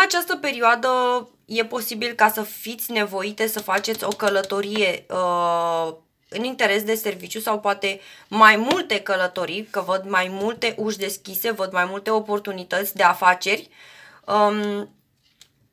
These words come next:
sau pur și simplu, sau pur și simplu, um, înseamnă și distanțarea dumneavoastră de acest bărbat.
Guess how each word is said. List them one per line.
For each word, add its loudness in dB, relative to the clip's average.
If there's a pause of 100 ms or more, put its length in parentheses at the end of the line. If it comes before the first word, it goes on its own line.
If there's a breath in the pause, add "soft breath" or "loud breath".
(680)
sau 4
pur -6
și -4
simplu, -6 (560)
sau 2
pur -10
și -6
simplu, -8
um, 2 (180)
înseamnă 4
și -6
distanțarea 4
dumneavoastră -4
de -4
acest -6
bărbat. 0